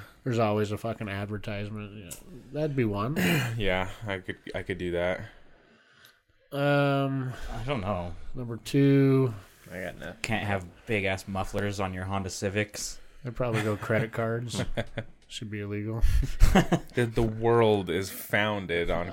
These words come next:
Speaker 2: credit.
Speaker 1: Uh, yeah.
Speaker 2: It lives and breathes
Speaker 1: We
Speaker 2: and
Speaker 1: are slaves to the
Speaker 2: Yes.
Speaker 1: system.
Speaker 2: Yes. That would be a good one, though.
Speaker 1: Make 'em illegal.
Speaker 2: But how would you buy,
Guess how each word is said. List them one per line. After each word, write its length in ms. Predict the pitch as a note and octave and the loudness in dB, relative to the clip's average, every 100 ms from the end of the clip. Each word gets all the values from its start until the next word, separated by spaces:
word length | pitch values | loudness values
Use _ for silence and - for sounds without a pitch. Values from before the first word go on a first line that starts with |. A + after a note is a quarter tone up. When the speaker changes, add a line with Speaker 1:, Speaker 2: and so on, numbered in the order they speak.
| - | -2
Speaker 2:
credit. 340 | F#2+ D2+ D#2+ | 0 0 0
Speaker 1:
Uh, 400 | A2+ A2 G2+ A2 F#2 | -2 -6 -8 -10 -8
yeah. 420 | B2 A#2+ A2+ G#2 F#2+ | -2 0 2 0 -2
Speaker 2:
It 180 | G#2 F#2+ | -4 -4
lives 460 | F#2 G2+ G2 F2+ F2+ | -4 -2 -2 -2 -6
and 240 | F2 F2+ | -6 -4
breathes 440 | F#2+ G2 F#2 F2 A#2 | -2 -2 -2 -2 2
Speaker 1:
We 200 | B2+ C3 | 4 4
Speaker 2:
and 80 | |
Speaker 1:
are 80 | A#2+ | 4
slaves 720 | - - C3 B2 A#2+ A#2 A2+ | 2 -2 2 6 6 6 2
to 140 | - A#2+ | 0 2
the 60 | A2 | 2
Speaker 2:
Yes. 120 | - | 2
Speaker 1:
system. 580 | - A2+ - A2 G2 F#2+ | 2 0 0 -2 -2 -2
Speaker 2:
Yes. 440 | F2 F2 - - - - _ _ _ - | -2 -4 -10 -20 -20 -20 _ _ _ 0
That 120 | A2 | 2
would 80 | A2 | 4
be 100 | A2 | 2
a 40 | |
good 180 | G#2 G#2+ | 2 0
one, 160 | G#2 E2 | 0 -4
though. 160 | E2 - - | -6 -10 -10
Speaker 1:
Make 240 | G#2 G2+ | -6 -2
'em 80 | A2+ | 2
illegal. 480 | A#2+ B2+ A#2 G2+ - - - - - - - - - _ | 6 6 6 4 0 -12 -20 -18 -14 -14 -16 -20 -20 _
Speaker 2:
But 140 | C3 | -2
how 160 | A#2+ D3 | 0 0
would 180 | D3+ D3 | 0 -2
you 80 | A#2+ | 0
buy, 640 | A#2+ A#2 A2 G#2+ G#2+ | 4 4 6 4 2